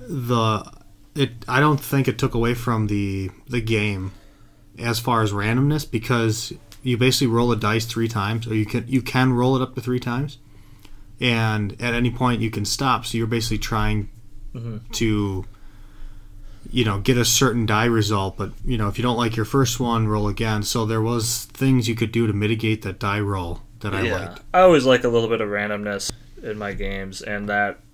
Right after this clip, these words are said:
Speaker 2: it had just a little bit of it where, like you said, you get to roll the dice three times, you can stop when you want. So if you're
Speaker 1: Yeah.
Speaker 2: stopping on a three, you're just pushing your luck. If you know you can satisfy the requirement to,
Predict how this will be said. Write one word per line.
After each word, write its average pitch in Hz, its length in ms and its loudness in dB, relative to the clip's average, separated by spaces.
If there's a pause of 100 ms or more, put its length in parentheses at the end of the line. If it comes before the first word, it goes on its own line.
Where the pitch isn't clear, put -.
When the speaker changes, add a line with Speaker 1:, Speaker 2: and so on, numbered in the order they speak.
(480)
Speaker 2:
it 110 160 -8
had 104 180 -2
just 101 180 -8
a 104 40 -6
little 98 260 -4
bit 98 160 -4
of 98 140 -4
it 95 160 -4
where, 98 200 -2
like 98 200 -4
you 98 80 -12
said, 98 240 -6
you 98 80 -12
get 107 120 -8
to 110 80 -6
roll 107 200 -2
the 110 80 -4
dice 107 300 -2
three 113 140 -6
times, 107 680 -6
you 101 60 -10
can 95 140 -14
stop 107 340 -4
when 110 120 -6
you 104 80 -6
want. 104 480 -4
So - 160 -6
if 117 80 -6
you're 107 100 0
Speaker 1:
Yeah. 101 60 0
Speaker 2:
stopping 107 520 -2
on 104 160 -4
a 95 60 -8
three, 143 400 -2
you're 120 140 -2
just 110 200 -10
pushing 117 300 -6
your 98 120 -6
luck. 104 420 -2 (560)
If 107 160 -12
you 101 100 -4
know 107 280 -2
you 101 180 -6
can 95 480 -10
satisfy 107 580 -2
the 98 120 -6
requirement 98 680 -6 (220)
to, 110 120 -10